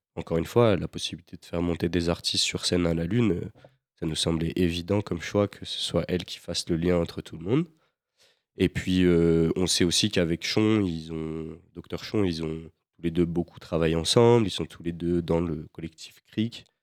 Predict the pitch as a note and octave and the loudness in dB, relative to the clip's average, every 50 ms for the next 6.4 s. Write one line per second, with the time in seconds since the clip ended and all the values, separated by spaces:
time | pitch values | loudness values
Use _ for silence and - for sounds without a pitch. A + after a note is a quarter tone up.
0 | _ _ _ _ _ _ _ _ _ _ _ - F2+ E2+ E2 D#2+ D#2 D#2 E2 E2 | _ _ _ _ _ _ _ _ _ _ _ 0 2 4 4 4 2 0 -6 -16
1 | _ _ G#2+ G#2 G#2 G#2+ G#2 G2 F2 D#2 D2+ D2+ D2+ - - - D#2 - D#2+ D#2 | _ _ -8 -6 -2 2 2 2 2 2 -2 -2 -4 -4 -6 -6 -6 -6 -6 -4
2 | D#2+ D#2+ D#2 - F2+ F2 E2 D#2 - - - G2 F#2 F2 E2+ D#2+ D#2+ D#2+ D#2+ D#2+ | -4 -6 -6 -4 -2 -4 -2 -2 -4 -6 -6 -6 -8 -6 -4 -4 -4 -4 -6 -8
3 | D#2+ D#2 D#2 - _ _ _ _ _ _ _ _ _ _ _ - E2 D#2+ D#2 D#2 | -12 -14 -16 -16 _ _ _ _ _ _ _ _ _ _ _ 0 2 2 4 2
4 | D#2 D#2 D#2 D2+ D#2 E2 D#2+ D#2 F2+ F2+ - - - G2+ F#2+ F2 F2+ F#2 F#2+ F#2 | 2 0 0 -2 -4 -6 -4 -2 -2 -2 0 2 2 2 2 0 -2 -6 -8 -10
5 | F2+ F2+ F#2+ F#2+ F2+ F#2+ G#2 G#2+ A2+ A2 - - G2 F#2 F2+ F2+ F2+ F2+ - - | -8 -6 -4 -2 0 2 2 2 0 0 -2 -2 0 0 2 2 0 0 -2 -4
6 | - F2 E2+ E2 E2+ F2 E2+ | -2 -2 0 0 0 0 -2